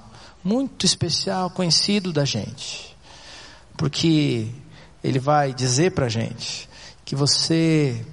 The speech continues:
precisa fazer essa escolha sem se incomodar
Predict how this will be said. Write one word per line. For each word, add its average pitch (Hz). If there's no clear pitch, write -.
precisa 151
fazer 147
essa 147
escolha 135
sem 160
se 160
incomodar 151